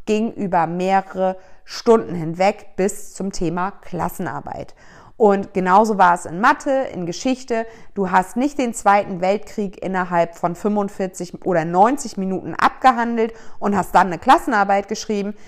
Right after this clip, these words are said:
sondern das ging über Wochen hinweg, dass dieses Thema behandelt worden ist, dass wir Aufgaben bekommen haben, als Hausaufgabe, äh, einen Vortrag auszuarbeiten und so weiter. Und am Ende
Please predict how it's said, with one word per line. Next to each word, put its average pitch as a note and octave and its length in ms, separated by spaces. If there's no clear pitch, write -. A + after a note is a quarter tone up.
sondern G#3 580
das - 260
ging A3 260
über E3 420
Wochen C4+ 520
hinweg, F#3+ 600
dass F#3 180
dieses A3+ 440
Thema F#3+ 560
behandelt F3+ 520
worden - 300
ist, - 260
dass - 220
wir - 180
Aufgaben A3 680
bekommen G3 480
haben, F#3+ 240
als - 280
Hausaufgabe, G3 840
äh, F3+ 560
einen G3+ 140
Vortrag G3 600
auszuarbeiten E3 800
und A#3 160
so A3 140
weiter. F#3 340
Und E3+ 200
am - 160
Ende D#4 440